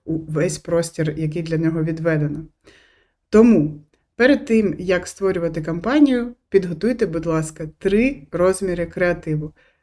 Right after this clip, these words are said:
Вертикальний для реклами в Stories та Reels, квадратний або трошечки витягнутий прям-, прямокутник для реклами в стрічках та горизонтальний для реклами в, е, правому стовпчику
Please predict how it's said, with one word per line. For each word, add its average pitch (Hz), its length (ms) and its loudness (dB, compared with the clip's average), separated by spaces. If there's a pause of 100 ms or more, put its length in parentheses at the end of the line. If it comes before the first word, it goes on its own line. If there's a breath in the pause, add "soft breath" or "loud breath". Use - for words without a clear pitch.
(120)
Вертикальний 180 800 2
для 226 180 0
реклами 240 440 0
в - 20 0
Stories 220 540 -2
та 190 300 -2
Reels, 190 460 0 (320 loud breath)
квадратний 180 640 0
або 175 140 -6
трошечки 185 560 -2
витягнутий 165 560 -2
прям-, 165 340 -4
прямокутник 170 640 -2
для 165 240 -2
реклами 160 640 -2
в 151 200 0
стрічках 160 720 -4 (300 loud breath)
та 214 120 0
горизонтальний 190 840 0
для 175 280 -2
реклами 180 580 -4
в, 175 240 -10
е, 160 320 -4 (540 loud breath)
правому 175 400 0
стовпчику 170 520 -6